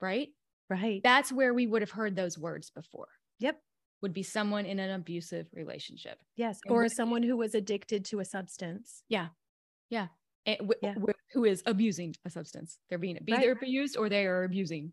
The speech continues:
Speaker 1: right?
Speaker 2: That's
Speaker 1: And
Speaker 2: right.
Speaker 1: the fact is, I had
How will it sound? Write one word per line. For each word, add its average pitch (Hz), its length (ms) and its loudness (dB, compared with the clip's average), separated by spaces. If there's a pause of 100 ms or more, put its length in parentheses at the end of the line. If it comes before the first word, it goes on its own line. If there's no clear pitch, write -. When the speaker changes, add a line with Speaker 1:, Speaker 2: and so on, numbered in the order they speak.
(140)
Speaker 1:
right? 190 320 -2 (460)
Speaker 2:
That's 220 180 8
Speaker 1:
And 202 80 6
Speaker 2:
right. 226 180 0 (360)
Speaker 1:
the 226 100 2
fact 226 420 2
is, 190 400 0 (580)
I 208 200 6
had 214 440 4